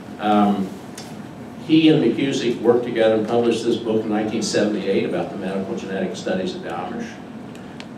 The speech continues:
Uh, John grew up on this farm. So that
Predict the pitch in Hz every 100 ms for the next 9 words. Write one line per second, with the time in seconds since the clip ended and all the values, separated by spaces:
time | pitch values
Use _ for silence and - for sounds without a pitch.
0 | - 98 98 98 98 - - - 123 175
1 | 190 170 131 131 156 - - - - -
2 | - - - - - 139 - - - -
3 | - - - - - - - - 117 -
4 | - -